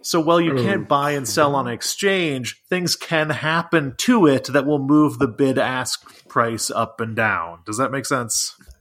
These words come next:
Speaker 2: Yeah, it does. I, I, I guess.
Speaker 1: And then, let's say, a,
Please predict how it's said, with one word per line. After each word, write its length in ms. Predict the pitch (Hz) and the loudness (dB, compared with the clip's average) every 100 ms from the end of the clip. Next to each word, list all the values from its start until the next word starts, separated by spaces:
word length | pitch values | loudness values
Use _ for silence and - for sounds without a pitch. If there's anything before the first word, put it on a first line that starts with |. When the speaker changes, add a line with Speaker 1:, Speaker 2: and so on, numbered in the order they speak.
| _ - | _ -2
Speaker 2:
Yeah, 480 | 180 190 131 95 123 | 4 6 4 2 0
it 160 | 131 | 0
does. 320 | 139 139 123 | 2 2 2
I, 200 | 117 113 - - | 0 -4 -6 -4
I, 120 | 123 | 0
I 100 | 127 | 0
guess. 680 | 120 135 143 - - - - - - 143 - - _ _ _ _ _ | 2 2 2 4 2 2 -10 -20 -14 -12 -12 -14 _ _ _ _ _
Speaker 1:
And 160 | 170 175 | 0 4
then, 360 | 196 185 170 151 | 4 4 2 2
let's 280 | 160 170 | 4 4
say, 380 | - 170 151 143 - | 2 2 4 2 2
a, 440 | 151 151 151 143 | 2 2 0 -6